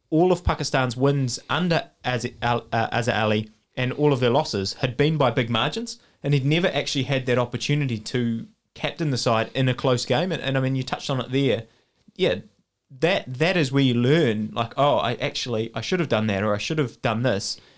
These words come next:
If you're getting blown out or if you're winning by a huge margin, you don't, you don't get that opportunity. And it is a skill, captaincy. It's not something that you just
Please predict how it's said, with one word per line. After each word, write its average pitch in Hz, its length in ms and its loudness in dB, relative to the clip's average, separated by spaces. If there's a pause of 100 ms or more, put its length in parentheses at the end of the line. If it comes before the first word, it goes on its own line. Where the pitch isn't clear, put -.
(100)
If 139 100 -2
you're 139 100 2
getting 160 200 2
blown 127 280 4
out 135 240 2
or 120 100 4
if 113 120 -2
you're 110 80 2
winning 117 480 0 (420)
by 113 200 4
a 107 80 2
huge 120 280 0
margin, 117 360 0
you 117 100 -2
don't, 143 240 0
you 139 80 -2
don't 139 200 0
get 143 200 0
that 135 100 2
opportunity. 127 520 2
And 151 220 0
it 180 120 0
is 185 160 -2
a 151 40 -2
skill, 151 340 2
captaincy. 107 540 -4
It's 107 200 -8
not 139 220 -4
something 117 400 -4
that 110 120 -4
you 120 80 -8
just 120 280 -4